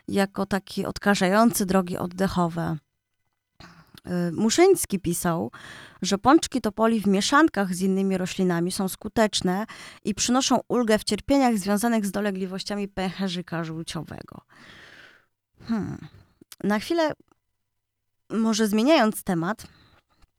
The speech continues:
y, bo przypomniało mi się, że dawniej oprócz medycznych takich zastosowań, topola miała też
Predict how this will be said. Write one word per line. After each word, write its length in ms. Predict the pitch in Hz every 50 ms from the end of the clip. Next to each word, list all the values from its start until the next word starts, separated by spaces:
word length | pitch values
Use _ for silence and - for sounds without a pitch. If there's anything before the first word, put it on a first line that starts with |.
| _ _ _ _ _ _ _ _ _ _ _ _ - -
y, 40 | 190 196 190 190 196 196 196 196 196 196 196 202 202 - _ _ _ -
bo 240 | - - - 202 208
przypomniało 500 | - - - - 247 262 302 339 349 294
mi 120 | 269 277
się, 120 | - - 233
że 80 | 220
dawniej 520 | 202 208 247 294 294 302 262 254 247 240 - - - - - - - - _
oprócz 400 | - - 240 - - 262 240 -
medycznych 540 | - - 208 208 208 285 311 - - 262 226
takich 300 | - 208 202 - 196 202
zastosowań, 800 | 190 196 202 196 - 202 - - 190 185 175 185 175 202 254 302 320 - - - - - - - _ _
topola 420 | - 262 - - 427 392 359 339
miała 340 | 294 254 240 240 240 254 269
też 400 | - - 220 226 254 - - -